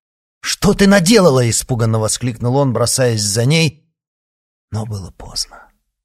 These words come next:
В голове у него зашумело, всё перекрыл злобный торжествующий смех колдуна Иллариона.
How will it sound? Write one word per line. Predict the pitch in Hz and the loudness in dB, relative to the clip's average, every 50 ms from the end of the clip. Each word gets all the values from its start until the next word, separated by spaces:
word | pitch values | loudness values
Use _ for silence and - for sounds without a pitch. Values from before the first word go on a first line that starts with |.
| _ _ _ _ _ _ - | _ _ _ _ _ _ -16
В | 85 85 | -14 -10
голове | 95 101 107 110 110 107 127 135 127 | -8 -6 -4 -2 -2 -2 -2 -2 -2
у | 127 120 | -2 -2
него | 117 113 113 110 107 | -2 -4 -4 -6 -8
зашумело, | 104 104 101 - - - 107 110 120 139 143 139 143 139 113 - - _ _ _ _ _ _ _ _ _ _ _ _ _ _ | -8 -10 -10 -10 -8 -6 -4 -2 -2 0 0 0 -2 -2 -4 -6 -8 _ _ _ _ _ _ _ _ _ _ _ _ _ _
всё | - - - - 139 131 | -10 -6 -4 -2 -2 0
перекрыл | 117 131 127 127 117 - 117 123 143 147 143 131 113 | 0 -2 -2 -4 -4 -2 -2 0 0 0 0 0 -2
злобный | 87 90 101 110 123 135 147 139 120 123 135 135 131 123 113 | -2 -4 -2 -2 0 0 0 0 0 -2 -2 -2 -4 -4 -6
торжествующий | - 131 117 104 101 110 107 - - - - 101 104 120 120 117 117 - - - 107 101 | -6 -6 -6 -4 -4 -6 -6 -6 -8 -8 -8 -6 -6 -4 -4 -4 -6 -6 -6 -8 -8 -6
смех | - - - - 95 104 127 135 113 - - - - _ _ _ _ _ _ _ _ _ _ | -6 -6 -6 -4 -4 -2 -2 -2 -4 -6 -10 -14 -16 _ _ _ _ _ _ _ _ _ _
колдуна | - - 107 101 92 87 98 90 90 90 95 98 95 | -8 -6 -6 -4 -4 -6 -6 -6 -4 -4 -4 -4 -4
Иллариона. | 92 92 90 90 85 82 82 82 78 76 73 73 73 71 69 69 64 53 - - - | -6 -6 -8 -8 -8 -8 -8 -8 -8 -8 -8 -8 -8 -8 -10 -12 -12 -14 -16 -20 -20